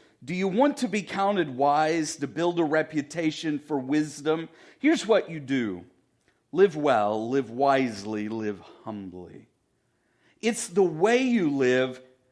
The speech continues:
not the way you talk, that counts.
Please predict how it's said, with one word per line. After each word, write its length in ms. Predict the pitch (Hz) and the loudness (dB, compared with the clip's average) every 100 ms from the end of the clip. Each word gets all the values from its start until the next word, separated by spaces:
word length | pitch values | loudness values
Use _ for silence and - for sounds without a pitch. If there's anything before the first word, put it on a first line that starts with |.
| _ | _
not 500 | 120 160 202 226 - | -6 0 0 0 -2
the 120 | 160 175 | 0 2
way 240 | 165 160 | 4 2
you 200 | 156 147 | 2 -2
talk, 680 | - - - 185 123 104 - - | -4 -10 -6 -2 -2 -4 -12 -10
that 220 | 127 - | -10 -10
counts. 840 | - - 131 98 - - - - | -16 -12 -10 -12 -16 -20 -20 -20